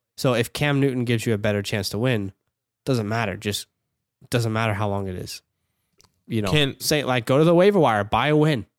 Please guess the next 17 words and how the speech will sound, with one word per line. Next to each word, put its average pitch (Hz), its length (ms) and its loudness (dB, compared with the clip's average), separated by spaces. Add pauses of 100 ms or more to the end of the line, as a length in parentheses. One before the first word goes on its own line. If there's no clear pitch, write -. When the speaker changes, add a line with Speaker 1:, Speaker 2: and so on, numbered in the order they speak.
(240)
Speaker 1:
just - 220 -2
like 147 140 0
fantasy. 147 520 -2 (400)
Buy 117 260 0
a 165 100 6
win 165 160 6
with 147 160 2
Cam 139 220 2
Newton, 104 320 -2 (340)
you 117 120 -2
know? 117 220 0 (1300)
Speaker 2:
Uh, 113 160 -4
it's, 123 920 -6
I 117 120 -4
don't 143 160 -2
know. 123 420 -2 (380)
Uh, 123 300 -2